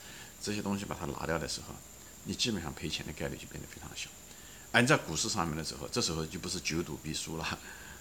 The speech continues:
啊，你是久赌必赢，因为终归牛市会来。中国虽然熊短牛长，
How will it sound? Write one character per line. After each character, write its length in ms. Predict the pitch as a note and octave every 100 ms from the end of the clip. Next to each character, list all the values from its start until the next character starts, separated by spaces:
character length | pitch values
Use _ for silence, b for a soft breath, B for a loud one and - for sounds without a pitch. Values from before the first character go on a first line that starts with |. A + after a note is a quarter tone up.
| B -
啊， 100 | - - -
你 80 | E2
是 80 | E2
久 260 | - D2+ E2
赌 120 | C2+ C2
必 100 | D#2
赢， 200 | - - - -
因 140 | F2+ A2
为 60 | G#2+
终 200 | - C#3+
归 220 | C3+ C#3 -
牛 160 | D2 C#2
市 160 | -
会 160 | D2 C#2
来。 100 | - -
中 180 | B2+ D3
国 120 | C3
虽 140 | C3
然 160 | A2 G#2
熊 400 | - C#3 F#2 A#2+
短 200 | - - -
牛 200 | D2 D#2
长， 220 | - G#1+